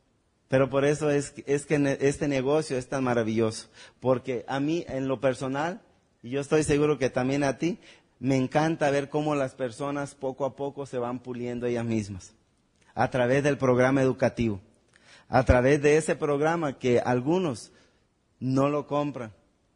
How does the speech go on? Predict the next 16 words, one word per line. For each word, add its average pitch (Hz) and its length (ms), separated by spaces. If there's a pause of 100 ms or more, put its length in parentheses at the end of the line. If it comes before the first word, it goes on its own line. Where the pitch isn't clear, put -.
(360)
y 123 80
no 127 200
se 147 140
atreven 139 580
a 113 120
conectarse 127 560
a - 20
ese 127 140
programa 117 420
educativo. 101 480 (1500)
Pero 127 140
a 131 60
mí 139 80
me 147 80
encanta 135 440
ver. 110 300